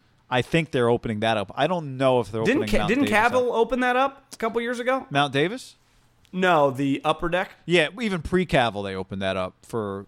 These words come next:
Speaker 1: their wa-, for their series against the Tigers in the A L D S.
Speaker 2: I, I mean, didn't he open that up during the regular season
Speaker 1: I think he
Speaker 2: for,
Speaker 1: did,
Speaker 2: like,
Speaker 1: yes.
Speaker 2: free tickets?
Speaker 1: Yeah, I think so. They did it, they've done it a few times. Now, Mount Davis, I'm not positive on.
Speaker 2: So you can get,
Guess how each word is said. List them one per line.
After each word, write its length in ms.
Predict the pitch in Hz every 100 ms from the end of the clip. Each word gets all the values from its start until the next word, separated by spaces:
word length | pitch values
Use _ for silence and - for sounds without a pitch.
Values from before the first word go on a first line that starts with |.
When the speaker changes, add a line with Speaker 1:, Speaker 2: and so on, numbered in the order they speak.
| _
Speaker 1:
their 140 | 120 107
wa-, 260 | 113 113
for 140 | - 120
their 180 | 107 98
series 360 | - 113 104
against 240 | 107 101 101
the 60 |
Tigers 600 | - 107 104 101 95 - -
in 100 | 110
the 100 | 110
A 60 |
L 120 | 101 95
D 200 | 110 104
S. 360 | 95 - - - _
Speaker 2:
I, 180 | 165 214 175
I 140 | 208
mean, 240 | 220 185
didn't 180 | 160 208
he 160 | 196 180
open 280 | 175 175 165
that 200 | 156 147
up 400 | 147 151 - _ _ _
during 280 | 139 156 160
the 80 | 139
regular 340 | 135 160 185
season 180 | 180 196
Speaker 1:
I 40 | 147
think 140 | 180
he 80 | 151
Speaker 2:
for, 40 |
Speaker 1:
did, 60 | 160
Speaker 2:
like, 60 | 143
Speaker 1:
yes. 120 | 151
Speaker 2:
free 100 | 175
tickets? 320 | 170 180 196
Speaker 1:
Yeah, 220 | 139 120 92
I 100 | 113
think 160 | 117 113
so. 260 | 117 95
They 140 | 98 113
did 160 | 135
it, 120 | 123 117
they've 160 | 160
done 160 | 156 156
it 60 | 120
a 40 |
few 160 | 131 127
times. 420 | 101 95 107 -
Now, 180 | 139 135
Mount 300 | 139 185 156
Davis, 320 | 180 185 151
I'm 100 | 120
not 240 | 127 127 -
positive 540 | 123 107 95 95 90
on. 360 | 95 90 92 110
Speaker 2:
So 120 | -
you 140 | 165 165
can 120 | 160
get, 160 | 156